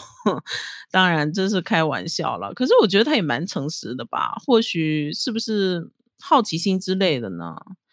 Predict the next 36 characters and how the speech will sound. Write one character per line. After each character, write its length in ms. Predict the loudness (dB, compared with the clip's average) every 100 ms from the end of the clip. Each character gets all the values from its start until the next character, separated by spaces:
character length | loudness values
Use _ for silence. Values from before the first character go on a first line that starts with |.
| -20 -20 _
其 180 | 0 2
实 520 | 2 2 2 2 0
是 180 | -2 -2
这 200 | 0 2
样， 360 | 2 2 0
我 100 | 0 0
老 120 | 0
公 240 | -2 -8
说 640 | -6 -4 -2 -2 -4 -6 -4
，“哎， 100 | 2
你 140 | 4 4
不 140 | 2
是 340 | 0 2 2 2
总 320 | 0 0 2
嫌 260 | 2 0 2
家 260 | 4 4
里 160 | 4 0
的 100 | 0
菜 240 | 0 -2
太 240 | 0 -2 -2
咸， 340 | -6 -8 -4
要 200 | 0 0
清 340 | 0 -2 -2
淡 320 | 0 0 2 0
啊， 160 | 0
要 180 | 2 0
健 360 | 0 0 0 0
康 340 | 0 0 0
啊。” 320 | -2 -4 -6 -10 -20 -20 -20 _ _
其 140 | -2 2
实 140 | 4
人 280 | 4 4 2
是 160 | -2
这 140 | 0 2
样 320 | 4 2 0
的， 400 | -2 -4 -4 -8